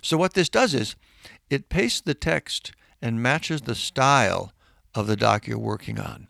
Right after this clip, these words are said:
Normally, when you copy text from one app to another, especially if it's from your browser into, like, a word processor, the text is a mess. Different size, different font, different color.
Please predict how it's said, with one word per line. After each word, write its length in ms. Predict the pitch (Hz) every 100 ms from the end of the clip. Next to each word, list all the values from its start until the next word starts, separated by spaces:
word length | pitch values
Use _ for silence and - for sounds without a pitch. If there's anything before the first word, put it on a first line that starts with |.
| _ - - -
Normally, 340 | 160 254 247
when 120 | 160
you 100 | 131
copy 320 | - 156 156
text 320 | 135 147 131 -
from 120 | 117
one 160 | 139 -
app 320 | 127 135 -
to 140 | 131 117
another, 320 | 110 135 175
especially 420 | - 151 147 139
if 120 | 117
it's 140 | - -
from 320 | 127 110 95 _ - -
your 160 | 110
browser 640 | 101 104 107 123 170 196 - _ _ -
into, 380 | 113 104 107 104
like, 200 | 104 -
a 40 |
word 240 | 104 156 165
processor, 600 | 175 180 196 190 208 214 _ _ - -
the 100 | -
text 340 | 127 147 143 -
is 160 | 101
a 60 | 104
mess. 380 | 95 92 - -
Different 300 | - - -
size, 400 | - 131 127 127
different 300 | 127 - 110
font, 340 | - 123 123 123
different 280 | - 113
color. 360 | - 123 117